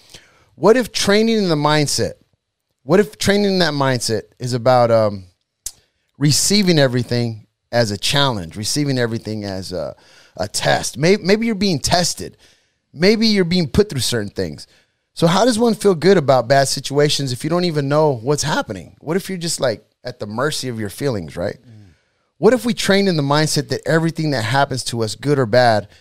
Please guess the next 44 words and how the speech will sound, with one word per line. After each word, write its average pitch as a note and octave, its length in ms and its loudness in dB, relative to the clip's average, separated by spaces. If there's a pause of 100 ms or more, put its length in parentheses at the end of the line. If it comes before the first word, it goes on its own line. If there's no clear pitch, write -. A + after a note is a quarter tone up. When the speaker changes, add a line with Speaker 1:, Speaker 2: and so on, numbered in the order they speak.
(120)
Speaker 1:
is B2+ 120 -6
presenting C#3 540 -2
to A#2 220 -4
us A2 220 -4
an A#2 120 -6
opportunity C3 720 -2
for G#2 180 -8
us A2 140 -6
to - 100 -12
grow? G2+ 400 -8 (520)
So - 140 0
then D#3 200 0
the C3+ 60 -2
question F#3+ 460 0
is, A#2 180 -6
how F3 200 0
can D3+ 220 -2
I F#3+ 140 4
benefit A#2+ 600 -4 (340)
from C3 200 -2
this G#3+ 160 4
circumstance, A#2+ 760 -2 (260)
and B2 120 -4
how F3 140 2
should F3 180 2
I D#3 60 6
respond C#3+ 500 0
in C3 80 -2
the B2+ 60 -2
midst C#3+ 280 -2
of C3 60 -4
my B2 120 -4
suffering D3 460 -2 (460)
to E3+ 100 0
ensure E3 300 2
growth F#3 500 4 (260)
and C#3+ 120 -2
not F3 160 2
stagnation E3 680 2
in C#3+ 80 2
my C3 120 2
walk A#2+ 260 2
with G2+ 100 -12
Christ? - 360 -10